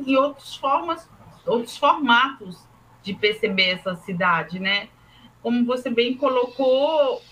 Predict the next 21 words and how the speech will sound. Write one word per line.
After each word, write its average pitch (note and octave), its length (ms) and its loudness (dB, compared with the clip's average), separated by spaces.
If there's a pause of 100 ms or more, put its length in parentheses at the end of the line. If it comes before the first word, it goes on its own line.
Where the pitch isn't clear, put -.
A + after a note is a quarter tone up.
Caio, F3+ 400 0
a, F#3+ 800 2 (100)
o G3 300 -4
percurso, A3+ 880 -2 (640)
é, F#3+ 380 4
proposto A3 720 0
pelo G#3 260 -2
Fortaleza G3 1040 -6
e F#3 60 -6
Música, A3+ 520 -2 (600)
ele C4 240 6
pode C#4+ 320 4
ser D#4+ 220 0
um D4+ 120 -2
percurso C4+ 560 0
turístico, A#3+ 560 -2
ele A3+ 200 2
pode G#3+ 340 0
ser - 160 0
um A3 120 -2
percurso A3 800 -2